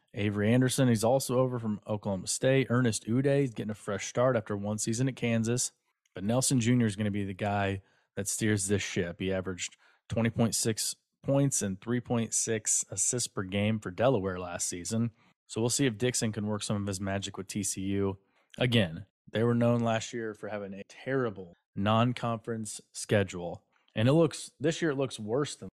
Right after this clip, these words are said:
last year it was three hundred thirty-ninth in the country. This year they possibly get Saint Mary's in the Diamond Head Classic if they advance. And that's about it.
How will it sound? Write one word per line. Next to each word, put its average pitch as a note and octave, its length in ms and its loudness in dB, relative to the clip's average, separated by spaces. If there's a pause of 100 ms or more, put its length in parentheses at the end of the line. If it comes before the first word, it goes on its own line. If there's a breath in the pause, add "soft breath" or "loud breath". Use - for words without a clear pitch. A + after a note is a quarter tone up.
(120)
last C3 320 2
year C#3+ 120 6
it A#2+ 40 2
was A2+ 160 0
three C3 220 0
hundred C3 320 2
thirty-ninth A#2 720 0
in A2 80 -4
the F#2+ 80 -4
country. - 500 -6 (300 soft breath)
This C3+ 240 2
year D#3+ 200 4
they C3 140 4
possibly B2+ 880 -2 (160)
get B2 320 2 (300)
Saint B2 320 0
Mary's G2+ 640 -2 (420 soft breath)
in A#2+ 140 2
the A2 80 4
Diamond G#2+ 400 2
Head G#2 180 2
Classic F#2 500 -4
if G2 120 -6
they G2 120 0
advance. F2+ 580 -6 (420)
And A2 80 0
that's B2 240 2
about G#2 400 2
it. - 280 -8